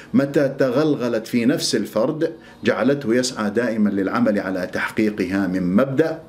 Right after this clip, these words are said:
الالتزام الأخلاقي. والشعور بالمسؤولية الأخلاقية. وبهذا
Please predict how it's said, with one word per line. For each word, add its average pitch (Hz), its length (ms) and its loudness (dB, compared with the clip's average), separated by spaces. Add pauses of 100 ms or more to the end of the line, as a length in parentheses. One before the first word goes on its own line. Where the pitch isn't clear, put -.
الالتزام 104 640 0
الأخلاقي. 151 580 -4 (440)
والشعور 131 460 2
بالمسؤولية 135 760 2
الأخلاقية. 127 800 -4 (280)
وبهذا 123 800 2